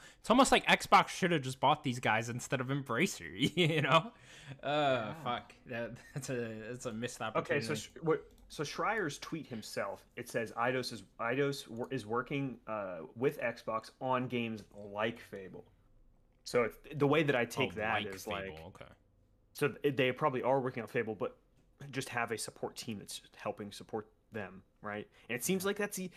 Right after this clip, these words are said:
Speaker 2: maybe the Embracer's just like, "Hey, mm, yeah, we'll hold on to 'em for a little bit." Maybe they're gonna buy Eidos and Crystal.
Speaker 1: Well, I'm sure
Speaker 2: 'Cause they're
Speaker 1: Embracer is
Speaker 2: both
Speaker 1: just
Speaker 2: working with
Speaker 1: like,
Speaker 2: Xbox.
Speaker 1: "Okay, uh, Xbox will sign us a check right now to be, like, sort of support studios for their games," right?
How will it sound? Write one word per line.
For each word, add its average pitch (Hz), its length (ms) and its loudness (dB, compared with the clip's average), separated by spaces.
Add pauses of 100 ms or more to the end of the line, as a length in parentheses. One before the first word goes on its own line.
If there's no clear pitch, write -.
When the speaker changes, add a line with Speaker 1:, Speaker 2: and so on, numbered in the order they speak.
(160)
Speaker 2:
maybe 202 280 4
the 226 160 6
Embracer's 175 520 4
just 170 180 -4
like, 165 140 -4
"Hey, 151 400 0
mm, 120 340 -8 (240)
yeah, 180 160 -2
we'll 170 140 4
hold 165 360 2
on 139 220 2
to 131 140 -4
'em 117 100 -4
for 117 140 -4
a 107 60 -2
little 101 180 -6
bit." 92 200 -10
Maybe 110 240 -4
they're 120 120 2
gonna 117 160 0
buy 110 160 6
Eidos 101 340 -2
and - 80 -18
Crystal. 120 240 -6
Speaker 1:
Well, - 100 -4
I'm 151 140 -2
sure 175 260 0
Speaker 2:
'Cause 131 200 2
they're 160 100 6
Speaker 1:
Embracer 139 40 2
is 127 60 2
Speaker 2:
both 175 200 6
Speaker 1:
just - 200 -2
Speaker 2:
working 113 140 4
with 107 120 0
Speaker 1:
like, 226 80 -4
Speaker 2:
Xbox. 143 40 0
Speaker 1:
"Okay, 120 440 2 (100)
uh, 113 340 2 (140)
Xbox 131 500 2
will 120 100 -6
sign 120 300 0
us - 120 -8
a 113 40 -6
check - 320 -4
right 110 240 -2
now 107 280 -4
to - 120 -10
be, 107 240 -8
like, 95 220 -6
sort 113 200 -6
of 101 80 -8
support 104 400 -10
studios 90 460 -10
for 95 140 -12
their 92 100 -10
games," 85 340 -12
right? 90 220 -8